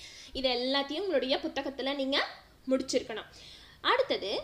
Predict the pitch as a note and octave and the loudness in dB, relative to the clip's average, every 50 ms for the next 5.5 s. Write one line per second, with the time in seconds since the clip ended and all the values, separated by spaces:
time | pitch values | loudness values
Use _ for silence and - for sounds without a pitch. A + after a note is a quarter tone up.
0 | - - D4+ E4+ F#4+ F#4 D#4 C#4 B3 B3 - C#4+ - - C#4 C#4 A#3 - - - | -6 -2 2 4 4 4 4 2 0 -2 -4 -6 -4 -4 -4 -4 -4 -8 -4 0
1 | - - F#5 - - - - - - A4+ A#4+ - - - A#4 F#4 C4 G3 F#3+ G#3 | 0 0 0 0 -6 -14 -4 0 0 0 0 -2 -2 0 0 2 2 0 -4 -4
2 | B3 A#4 F5 - - - - - - - - - - - - - - - - B3+ | -4 -4 -6 -6 -12 -20 -20 -20 -20 -20 -20 -20 -20 -20 -20 -20 -20 -14 2 6
3 | D4+ A#4 D5+ D5+ C5+ A4 - - D5+ C#5+ F#4+ C#4+ C#4+ F#4+ B4 C#5 A#4+ C4 G#3 G3 | 8 8 8 8 6 2 0 0 0 0 0 2 2 2 2 2 2 2 0 0
4 | - - - - - - F4 G4+ A#4+ C5 B4+ - F#4+ C#4 C#4+ G#4+ C5 - - C4 | -2 -4 -6 -4 0 2 4 4 4 4 4 4 4 4 4 0 0 0 0 0
5 | A3 A#3 - - F#3+ F#3 A#3 A3 A3 | 0 0 -2 -6 -6 -2 0 0 0